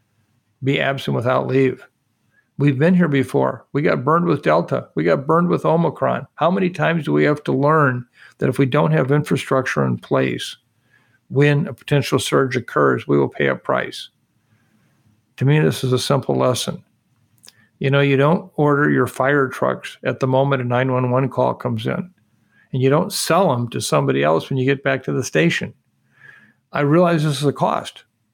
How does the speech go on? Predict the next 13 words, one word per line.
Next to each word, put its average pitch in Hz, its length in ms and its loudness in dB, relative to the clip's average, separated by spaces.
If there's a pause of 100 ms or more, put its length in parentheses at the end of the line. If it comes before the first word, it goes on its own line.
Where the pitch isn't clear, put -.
I 131 80 -4
realize 156 640 2
that 143 200 -2 (140)
this 147 300 2
not, 135 400 -2
uh, 147 160 2
necessarily 135 760 2
cheap 240 420 0
to 123 100 -2
keep 139 340 -2 (300)
infrastructure 147 720 0
in 139 100 0
place. 147 500 -4